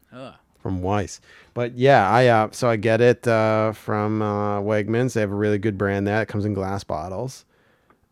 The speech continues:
Speaker 2: Uh, mix it with bourbon, top it a little, uh, cinnamon. Oh my God, is it good?
Speaker 1: Mm.
Speaker 2: So good. I even bought the moose cups.
Speaker 1: Yeah.
Speaker 2: We drink it out of that this year.
Speaker 1: Nice.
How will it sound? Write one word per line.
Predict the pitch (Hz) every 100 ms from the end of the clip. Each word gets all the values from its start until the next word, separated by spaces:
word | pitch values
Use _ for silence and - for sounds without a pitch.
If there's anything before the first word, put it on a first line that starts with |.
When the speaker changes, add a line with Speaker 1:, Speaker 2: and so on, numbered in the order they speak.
| _
Speaker 2:
Uh, | - - - 50 50 50
mix | 107 117 -
it | 110
with | 104 92
bourbon, | 113 113 131 131 131 123
top | - 120 117
it | 113
a |
little, | 110 113 113 107 107
uh, | 101
cinnamon. | 98 131 135 143 151 151 151
Oh | - 110 104 - -
my | - _
God, | - - - - -
is | -
it | _ -
good? | - - - - _ _ _ _ _ _ -
Speaker 1:
Mm. | 104 101 95 87 -
Speaker 2:
So | - - - - -
good. | - - - -
I | 113
even | 113 107
bought | 110 110
the | 98
moose | 104 113 - - -
cups. | - 92 - - - _ _ _ _ _ _ _ _ _
Speaker 1:
Yeah. | 107 123 104 _ _ _ _
Speaker 2:
We | 110 101
drink | 110 104
it | 101
out | 98
of |
that | 92 107 98
this | 95 -
year. | - - - _ _ _ _ _ -
Speaker 1:
Nice. | 117 90 - -